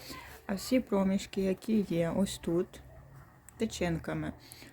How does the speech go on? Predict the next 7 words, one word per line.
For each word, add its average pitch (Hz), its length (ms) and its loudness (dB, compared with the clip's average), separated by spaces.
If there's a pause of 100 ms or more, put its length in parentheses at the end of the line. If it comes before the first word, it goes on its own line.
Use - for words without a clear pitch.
(120)
щоб 185 180 0
не 185 80 4
було 196 300 4
пустоти. 202 680 -4 (3000)
Ось - 180 -12 (180)
так. 285 380 -4 (2250)
І 226 220 6